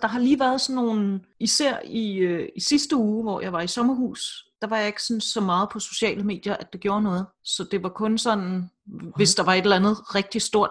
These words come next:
Speaker 1: der ramte, at jeg lagde mærke til det, at jeg blev vred over det. Ellers så var jeg, jeg var,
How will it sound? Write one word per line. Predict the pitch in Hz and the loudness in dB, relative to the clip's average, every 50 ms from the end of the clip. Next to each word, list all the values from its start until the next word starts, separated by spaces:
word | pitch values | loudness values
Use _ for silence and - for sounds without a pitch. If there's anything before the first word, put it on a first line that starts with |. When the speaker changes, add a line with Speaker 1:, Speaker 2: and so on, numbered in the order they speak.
| - - | -2 -4
Speaker 1:
der | 180 | -2
ramte, | 180 175 170 180 190 - - - - - - - - _ - | 2 4 4 4 2 -2 -4 -8 -8 -8 -10 -12 -12 _ -6
at | 180 180 175 | -4 -2 0
jeg | 175 | 2
lagde | 170 175 165 | 2 2 2
mærke | 170 170 170 175 - - | 4 2 2 0 0 -2
til | 202 175 | -2 -2
det, | 180 180 180 _ _ - | -2 -4 -8 _ _ -12
at | 180 | -10
jeg | 180 175 | -8 -8
blev | - 180 175 | -6 -8 -6
vred | 170 175 170 | -4 -4 -4
over | 160 160 170 165 | -4 -6 -8 -8
det. | 175 190 196 _ _ _ _ _ | -10 -14 -16 _ _ _ _ _
Ellers | - - 226 269 | -6 -6 -4 -4
så | - - 294 | -4 -4 -2
var | 269 214 | 0 2
jeg, | 208 190 185 - - - | 2 0 0 -4 -8 -6
jeg | - 190 | -4 -4
var, | - 302 | -4 -4